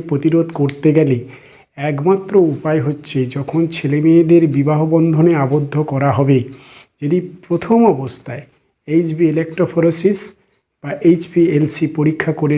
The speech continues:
নেওয়া যায় উভয়কে, ছেলে এবং মেয়েকে, তাহলে তাদের বিবাহ বন্ধনে যদি দেখা যায় কোনো রকম প্রবলেম না থাকে, তাহলে ঠিক আছে। যদি থ্যালাসেমিয়া প্রবলেম থাকে, তাদের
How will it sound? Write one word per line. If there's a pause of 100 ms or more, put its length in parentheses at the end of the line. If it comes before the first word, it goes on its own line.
নেওয়া
যায় (160)
উভয়কে, (140)
ছেলে (100)
এবং (600)
মেয়েকে, (440)
তাহলে (140)
তাদের (120)
বিবাহ (160)
বন্ধনে (680)
যদি (120)
দেখা
যায় (100)
কোনো
রকম (140)
প্রবলেম (100)
না (100)
থাকে,
তাহলে
ঠিক
আছে। (120)
যদি
থ্যালাসেমিয়া (100)
প্রবলেম (100)
থাকে, (100)
তাদের